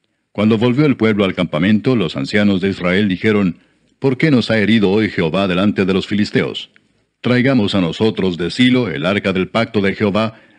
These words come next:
para que viniendo entre nosotros nos salve de la mano de nuestros enemigos." Y envió el pueblo a Silo, y trajeron de allá el arca del pacto de Jehová de los ejércitos,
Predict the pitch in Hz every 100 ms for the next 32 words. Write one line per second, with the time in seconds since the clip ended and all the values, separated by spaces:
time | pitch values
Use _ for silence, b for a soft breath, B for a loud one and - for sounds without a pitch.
0 | b - 101 113 110 113 139 127 117 98
1 | 104 95 123 120 113 104 - 101 110 -
2 | 127 98 90 90 78 95 110 98 104 107
3 | 101 92 101 113 90 53 - _ _ _
4 | _ _ _ _ _ 117 123 113 143 90
5 | 104 101 92 76 - 110 120 120 - -
6 | 101 95 87 139 127 92 73 78 95 82
7 | 87 104 104 95 90 - 110 107 98 92
8 | 92 76 101 104 98 - 82 120 107 95
9 | 101